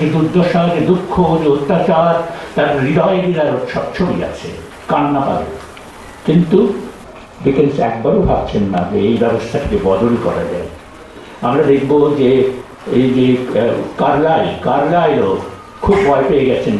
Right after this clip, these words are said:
সমাজ, এই পুঁজিবাদী দেখে, ব্যবস্থা দেখে। কোথায় যাবেন? বীরের কাছে যাচ্ছেন, বীর খুঁজে আনছেন, যে বীর, এক বীররা আসবে। অতীতে ইতিহাস বীরদের ইতিহাস, তার মনে বীরেরা ইতিহাস তৈরি করেছে,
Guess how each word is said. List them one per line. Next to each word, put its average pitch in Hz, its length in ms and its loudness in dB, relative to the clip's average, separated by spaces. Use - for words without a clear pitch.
সমাজ, 107 400 -2
এই 104 160 -2
পুঁজিবাদী 110 500 0
দেখে, 135 260 -2
ব্যবস্থা 127 380 0
দেখে। 147 300 2
কোথায় 196 400 2
যাবেন? 202 260 4
বীরের 202 420 4
কাছে - 240 -2
যাচ্ছেন, - 360 -4
বীর 202 280 4
খুঁজে 160 320 4
আনছেন, 180 440 2
যে 175 80 4
বীর, 180 560 2
এক 135 280 -2
বীররা 170 300 2
আসবে। 180 340 0
অতীতে 208 360 4
ইতিহাস 196 760 2
বীরদের 190 420 2
ইতিহাস, - 580 -4
তার 107 180 2
মনে 107 260 0
বীরেরা 165 380 4
ইতিহাস 139 500 0
তৈরি 131 300 2
করেছে, 147 420 2